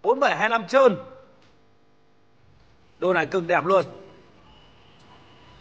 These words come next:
Đời trơn thì nó là tay xách, à, nó không phải là tay xách nhựa nữa mà là tay xách tròn này.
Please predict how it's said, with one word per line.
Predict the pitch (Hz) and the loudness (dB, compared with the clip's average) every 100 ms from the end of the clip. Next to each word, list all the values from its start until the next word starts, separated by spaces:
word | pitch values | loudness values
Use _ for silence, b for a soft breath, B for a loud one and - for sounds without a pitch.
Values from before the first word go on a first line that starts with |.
| - - - - - - - - - | -20 -20 -20 -20 -20 -20 -20 -18 0
Đời | 185 196 | 2 4
trơn | 196 262 233 | 6 6 6
thì | 214 | 2
nó | 208 240 | 2 0
là | 226 | 0
tay | 220 226 | 0 -2
xách, | - 262 254 | 0 -2 -2
à, | 240 220 220 | -2 -2 -2
nó | 214 226 | 0 0
không | 226 226 | 0 -2
phải | 190 160 | 0 0
là | 165 | 0
tay | 165 202 | -2 -4
xách | 233 220 | -6 -8
nhựa | 208 214 160 | -2 0 0
nữa | 196 214 | 0 -6
mà | 196 | -4
là | 175 | -4
tay | 170 202 | -4 -6
xách | 196 233 - | -6 -8 -2
tròn | 185 165 | -2 0
này. | 160 | -4